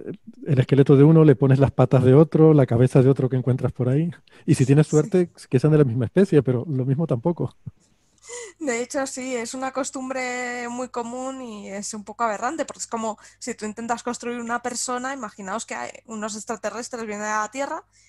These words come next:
Speaker 2: y no saben cómo es un ser humano. Y como nos hemos, nosotros pues se nos reconoce bien porque como nos enterramos más o menos en lugares muy cuidados, se nos encontraría, ¿no? En bastante enteritos. Pero estos animales que a lo mejor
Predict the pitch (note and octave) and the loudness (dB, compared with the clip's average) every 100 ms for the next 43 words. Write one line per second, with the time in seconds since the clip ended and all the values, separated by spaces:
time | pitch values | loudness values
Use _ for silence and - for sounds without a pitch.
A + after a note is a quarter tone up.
0 | _ - A3 B3 C#4 C4+ B3+ A#3 A#3 A#3+ | _ -12 -8 -6 -6 -6 -6 -6 -6 -6
1 | A3+ A3+ G#3 A3+ A#3+ G3+ _ - - _ | -8 -8 -8 -8 -8 -12 _ -20 -20 _
2 | _ - C4 A#3+ A3 G#3+ G#3+ G#3 G#3 G#3+ | _ -12 -8 -4 -4 -2 -2 0 0 -2
3 | G#3+ G#3 G#3+ A3 A#3 A#3+ A#3 A#3 - - | -2 -6 -6 -4 -2 0 -2 -4 -10 -14
4 | _ _ - - G#3+ G#3 G3 - G3+ G3 | _ _ -20 -14 -12 -10 -14 -10 -10 -8
5 | G#3+ A#3 - A#3 A3 G3 G3 G3 F3+ G3 | -6 -6 -6 -12 -8 -8 -8 -6 -8 -8
6 | G#3+ A3+ C#4+ - - G3 F#3 F3+ F#3+ G3 | -8 -8 -8 -12 -12 -10 -10 -12 -10 -10
7 | G3+ G#3+ A3 A#3 B3 B3 B3 B3+ G3 - | -6 -6 -6 -8 -8 -8 -10 -8 -8 -10
8 | _ _ G3+ G#3 G3 G3 G#3 A3 A3+ G#3+ | _ _ -10 -6 -4 -4 -4 -8 -8 -8
9 | A3+ A3 G#3+ A3+ G#3+ A3+ A#3+ C#4 - _ | -8 -10 -12 -10 -6 -6 -6 -10 -14 _
10 | _ _ _ - - F#3+ G3 G3+ F#3 F#3+ | _ _ _ -14 -10 -8 -8 -8 -8 -8
11 | F#3 F3 G#3+ G#3+ - G3+ B3+ B3 G#3 F#3+ | -8 -12 -10 -12 -12 -10 -8 -6 -8 -8
12 | F#3 G3 F#3+ G#3+ G#3 G#3 F#3+ A3+ - F#3 | -10 -10 -10 -10 -10 -8 -10 -12 -14 -18
13 | _ _ _ _ G#3+ G3 A#3 B3+ B3+ B3 | _ _ _ _ -8 -8 -8 -8 -8 -8
14 | C4+ C4+ - G3 F#3+ F#3 - A3+ A3 | -6 -8 -6 -6 -6 -8 -4 -4 -6